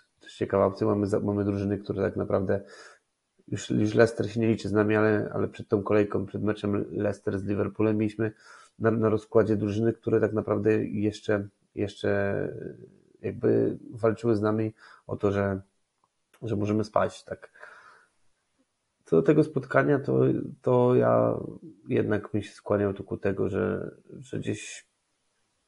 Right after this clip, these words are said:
nie jestem przekonany, że wygramy to spotkanie, choć bardzo bym chciał, żeby to tak kluczem fajnym zamknąć tą przygodę Declana Rice'a w West Hamie i, i wygrać to spotkanie. Ki-, widziałem na Twitterze wpisy, że,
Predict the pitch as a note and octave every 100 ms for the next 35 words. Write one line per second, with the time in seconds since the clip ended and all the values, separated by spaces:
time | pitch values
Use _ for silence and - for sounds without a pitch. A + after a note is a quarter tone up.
0 | _ _ _ _ _ _ _ _ _ C#3
1 | C3+ C3 B2+ G#2+ A2+ A2+ G#2+ G#2 G2 G2+
2 | G2+ G2 F#2+ - - A2+ A2 A2+ G2+ A#2
3 | G#2 G#2 G2+ G2 G2+ G2 F#2 F#2+ F2+ -
4 | - - - - - A2+ A2 G2+ G#2+ G2+
5 | G2 G2 G2+ G2 G#2 G2 - G#2 G2+ -
6 | - G2+ G2+ G2 G2 G2 G2 G2 - G2+
7 | G2+ - G2 G2+ G2 G2 A#2 _ _ _
8 | _ G#2+ G#2+ G#2+ F2 - - F#2+ - G2
9 | G2 F#2+ - _ _ _ _ _ _ _
10 | G#2+ A2 A2 A2 A#2+ A#2 G#2+ A2+ G#2+ A2
11 | - G#2+ A2+ G2+ G#2